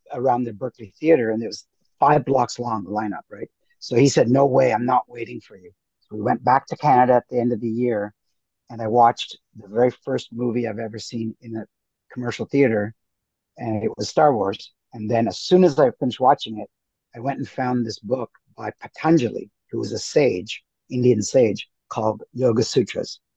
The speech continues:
uh, Patanjali, Yoga Sutras of Patanjali. Um, and in there, somewhere in that very short book, uh, there's a section about, uh, powers. Um, we call it Siddha, Siddha Yoga,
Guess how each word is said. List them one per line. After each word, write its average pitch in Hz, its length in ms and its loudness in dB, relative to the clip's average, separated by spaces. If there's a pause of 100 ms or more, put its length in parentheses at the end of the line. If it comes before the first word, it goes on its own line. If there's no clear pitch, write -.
(240)
uh, - 100 -12
Patanjali, 127 560 0
Yoga 135 300 2
Sutras 135 360 -6
of 120 100 -8
Patanjali. 98 520 -16 (460)
Um, 107 440 -4 (640)
and 120 240 -4 (160)
in 165 180 6
there, 127 460 4 (440)
somewhere 151 260 2
in 135 500 -4 (220)
that 117 200 -8 (160)
very 131 180 2
short - 380 0
book, 135 260 -2 (760)
uh, 117 160 -8
there's 117 200 -4
a 117 60 -4
section 131 460 -6
about, 110 320 -8 (320)
uh, 113 160 -16 (120)
powers. 123 680 -4 (440)
Um, 113 560 -6 (320)
we 139 220 6
call 131 380 0
it 113 100 -2
Siddha, 139 760 -2
Siddha 127 420 0
Yoga, 131 300 4